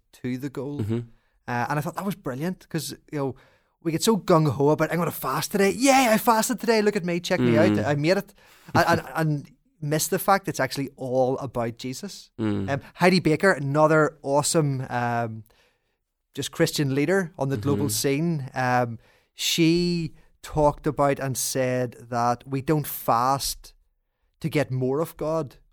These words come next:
Speaker 1: We fast to get more appetite for God.
Speaker 2: Wow.
Speaker 1: And I'm like,
Speaker 2: <laughs> Yes. <laughs> Blow
Speaker 1: head
Speaker 2: your mind.
Speaker 1: blown. Gotta at least try this. So I, I've been trying to do it. Often I fail,
Speaker 2: Mm-hmm.
Speaker 1: um, but I do have an aspiration to have a daily fast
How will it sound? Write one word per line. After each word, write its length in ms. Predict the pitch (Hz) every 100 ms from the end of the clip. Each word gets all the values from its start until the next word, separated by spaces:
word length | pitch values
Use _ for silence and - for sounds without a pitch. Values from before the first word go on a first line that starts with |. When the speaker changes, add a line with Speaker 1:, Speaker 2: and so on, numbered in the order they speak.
| _
Speaker 1:
We 100 | -
fast 500 | 135 - 135 135 -
to 80 | -
get 220 | 120 131
more 240 | 123 127 - -
appetite 600 | 117 156 - 160 160 - _ _ _ -
for 120 | 151
God. 400 | 147 143 143 - _ _ _ _ _ _
Speaker 2:
Wow. 100 | 101
Speaker 1:
And 100 | 113
I'm 80 | 139
like, 240 | 139 135 - _ _ _
Speaker 2:
<laughs> 280 | - - - - 143 135
Yes. 380 | 127 120 - - - -
<laughs> 220 | _ _
Blow 100 | 135 131 120
Speaker 1:
head 100 | 165 165
Speaker 2:
your 40 |
mind. 180 | 107 -
Speaker 1:
blown. 300 | 147 156 143
Gotta 300 | - 160 165
at 100 | 151
least 220 | 139 139 -
try 200 | 135 135
this. 140 | 147
So 80 | -
I, 140 | 208
I've 80 | 180
been 80 | 175
trying 200 | 190 185
to 60 | 185
do 140 | 160
it. 180 | 165 165 - _ _ -
Often 340 | 175 180 196
I 60 | 160
fail, 380 | 151 190 233 214 _ -
Speaker 2:
Mm-hmm. 520 | 127 131 135 135 131
Speaker 1:
um, 160 | 127 120 _ _ _
but 120 | - 143
I 80 | 139
do 280 | - 143
have 200 | 135 131 127
an 60 |
aspiration 600 | 123 120 131 120 120 131
to 100 | 117
have 420 | 110 120 120 117 -
a 340 | 120 117 113
daily 260 | 131 120 127
fast 520 | - 123 117 - -